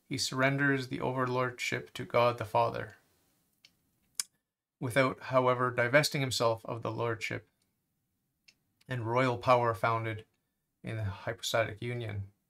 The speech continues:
With the end of the world, there begins the perfect lordship of God, which is the ultimate object of the whole creation and the final meaning of all human history." So, little spoiler alert,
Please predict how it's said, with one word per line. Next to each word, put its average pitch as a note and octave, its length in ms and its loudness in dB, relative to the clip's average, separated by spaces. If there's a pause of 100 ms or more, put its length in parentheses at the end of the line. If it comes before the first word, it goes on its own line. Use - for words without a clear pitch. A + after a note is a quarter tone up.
(840)
With C#3 200 -4
the D3 120 4
end D#3+ 140 6
of D#3 100 0
the C#3+ 80 -2
world, D3 300 4
there D3 80 0
begins D3 480 -2
the D#3+ 80 -8
perfect D#3 400 -2
lordship C#3+ 460 -2
of B2+ 160 -4
God, C3+ 420 6 (220)
which - 180 -8
is A#2+ 160 -6
the C3 140 -6
ultimate B2+ 500 -4
object A#2 540 0
of A#2+ 160 -8
the A2+ 100 -6
whole C3 380 -2
creation A#2 680 -6 (640)
and A#2 140 -6
the A2 60 -6
final C#3+ 320 4
meaning B2+ 560 -4
of A#2 200 -4
all A#2 540 -2 (140)
human A2+ 320 -8
history." G#2+ 400 -6
So, A#2+ 340 -2 (880)
little - 160 -10
spoiler B2+ 520 -2
alert, A#2+ 500 -4